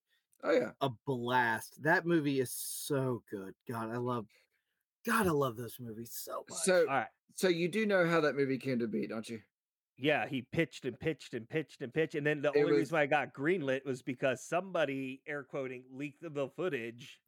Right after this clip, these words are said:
Speaker 1: Oh, we all
Speaker 2: Mm-hmm.
Speaker 1: know
Speaker 3: on
Speaker 1: it was
Speaker 3: the
Speaker 1: Ryan
Speaker 3: internet,
Speaker 1: Reynolds. We all
Speaker 3: and
Speaker 1: know it was Ryan Reynolds.
Speaker 3: within what? Within hours, it was in its hundreds of millions of views.
Speaker 1: Mm-hmm.
Speaker 3: I mean, it was
Speaker 1: I was
Speaker 3: ridiculous.
Speaker 1: probably about forty-five million of those. <laughs> I don't know. I watched that footage over and over.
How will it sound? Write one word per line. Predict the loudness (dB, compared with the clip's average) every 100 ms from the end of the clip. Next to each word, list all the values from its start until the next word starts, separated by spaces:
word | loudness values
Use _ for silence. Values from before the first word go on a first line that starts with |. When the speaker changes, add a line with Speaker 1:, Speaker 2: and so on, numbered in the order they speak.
| -4
Speaker 1:
Oh, | 2 2
we | 4
all | 2
Speaker 2:
Mm-hmm. | 4
Speaker 1:
know | 4
Speaker 3:
on |
Speaker 1:
it | 4
was | 2
Speaker 3:
the | 2
Speaker 1:
Ryan | 2
Speaker 3:
internet, | 2 2
Speaker 1:
Reynolds. | 0 -2 -8 _ _ _ _ _
We | 0 4
all | 4
Speaker 3:
and | 2
Speaker 1:
know | 0
it | -2
was | -2
Ryan | -6 -6
Reynolds. | -8 -10 0
Speaker 3:
within | 0 2 2 2 2 -2 -12
what? | -4 0 0 -2 -6
Within | -4 -2 -4 -4 _ 2
hours, | 4 4 4 2 0 -2
it | -6 -2
was | 0 0 -2
in | -6 -4
its | -4
hundreds | -6 -6 -2 -2 -2
of | -6
millions | -4 -2 -2 -4 -6
of | -8 -12
views. | -8 -4 -4 -6 -14 _ -10
Speaker 1:
Mm-hmm. | -6 -6 -8 _ _ _ _ -6
Speaker 3:
I |
mean, | 0 4
it |
was |
Speaker 1:
I | 4
was | 4
Speaker 3:
ridiculous. | 2 4
Speaker 1:
probably | 4 4 4 4 2
about | 0 2 2 2 -2 -10
forty-five | -8 0 2 2 -2 -2 -2 -2
million | -2 0 0
of | -2
those. | -4 -6 -6 -8 -20 _ -20
<laughs> | -20 -20 -4
I | 2
don't | 2
know. | 4
I | 4
watched | 4 2 0
that | -4 0
footage | 2 2 0
over | 0 0 0
and | -2
over. | -4 -6